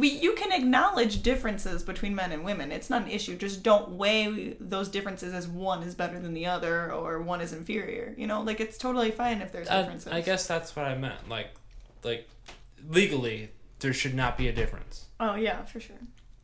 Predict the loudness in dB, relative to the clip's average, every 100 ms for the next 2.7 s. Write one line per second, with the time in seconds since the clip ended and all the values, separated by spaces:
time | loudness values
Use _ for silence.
0 | -20 -6 -4 0 2 2 4 4 6 4
1 | 4 4 2 0 0 -2 -2 -4 -4 -10
2 | -10 -10 -10 0 4 4 2